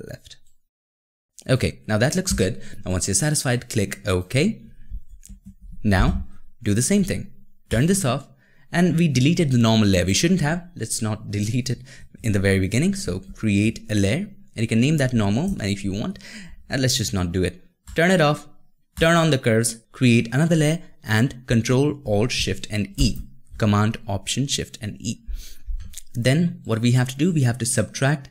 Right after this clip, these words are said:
this from this. Okay, layer two. Okay, image, apply image, and then let's choose layer two. R G B, subtract, everything is fine, looks fine,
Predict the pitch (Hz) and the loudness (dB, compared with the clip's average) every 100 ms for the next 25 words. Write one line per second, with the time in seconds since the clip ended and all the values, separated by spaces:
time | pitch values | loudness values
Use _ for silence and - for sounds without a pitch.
0 | _ 107 104 98 113 - - _ _ _ | _ -4 2 4 2 0 -6 _ _ _
1 | - 117 117 - 165 226 - - - - | -4 0 0 0 2 2 2 -4 -12 -6
2 | - - - - 104 101 98 90 - - | -4 -4 -6 -2 2 2 2 0 -2 -6
3 | - - 117 85 - _ - _ 139 202 | -2 0 0 -2 -8 _ -20 _ 4 4
4 | 226 - - _ _ _ _ - 117 - | 2 -4 -8 _ _ _ _ -4 -4 2
5 | 110 98 - 107 139 180 - - _ - | 2 2 2 0 2 -2 -10 -18 _ -4
6 | 113 110 175 226 - - _ _ _ _ | -2 2 2 0 -4 -20 _ _ _ _
7 | _ 117 165 196 - - 104 87 123 - | _ 0 0 0 -2 0 0 2 0 -2
8 | - _ _ _ _ _ _ _ _ _ | -8 _ _ _ _ _ _ _ _ _
9 | _ 92 92 90 90 123 180 - _ _ | _ 0 2 4 4 2 0 -6 _ _
10 | - 170 214 98 - _ _ - - 104 | -2 2 4 2 -6 _ _ -16 0 0
11 | 131 170 120 127 - 101 - 92 123 - | 4 4 4 2 0 -2 0 0 0 -4
12 | 101 120 156 170 - 92 98 101 - - | -2 -2 0 -2 -2 -2 2 0 0 -2
13 | 160 170 | 0 -2